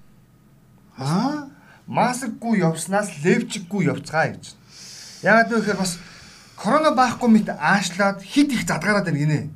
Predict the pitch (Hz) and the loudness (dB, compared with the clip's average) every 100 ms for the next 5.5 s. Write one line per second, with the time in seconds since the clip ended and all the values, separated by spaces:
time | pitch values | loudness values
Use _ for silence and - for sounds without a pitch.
0 | - 226 202 160 139 120 110 - - _ | -6 0 0 0 -4 -8 -12 -16 -20 _
1 | - - - - - - - 160 214 269 | -18 -16 -14 -16 -18 -20 -8 2 4 4
2 | 214 202 196 180 - - - - 185 208 | 2 2 0 -2 -6 -18 -20 -10 -4 -4
3 | 214 - 254 - - - 156 175 220 196 | -4 -6 -10 -12 -14 -6 -4 0 2 2
4 | 175 170 170 196 160 156 147 - - _ | 0 -2 -2 -4 -4 -6 -10 -14 -18 _
5 | 143 156 208 190 165 | -6 -4 -2 0 -2